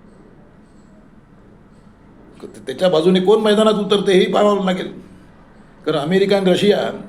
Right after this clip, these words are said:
यांनी आपली बाजू स्पष्ट आधीच केली आहे. राहिला प्रश्न चीनचा,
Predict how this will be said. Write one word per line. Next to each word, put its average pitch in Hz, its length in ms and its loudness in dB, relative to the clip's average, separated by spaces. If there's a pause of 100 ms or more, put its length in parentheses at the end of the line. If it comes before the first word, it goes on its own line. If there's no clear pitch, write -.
(120)
यांनी 185 180 -2
आपली 185 260 -2
बाजू 190 240 2
स्पष्ट 190 280 -2
आधीच 202 300 2
केली 214 240 0
आहे. 175 120 0 (500)
राहिला 180 240 0
प्रश्न 185 280 -2
चीनचा, 214 380 -2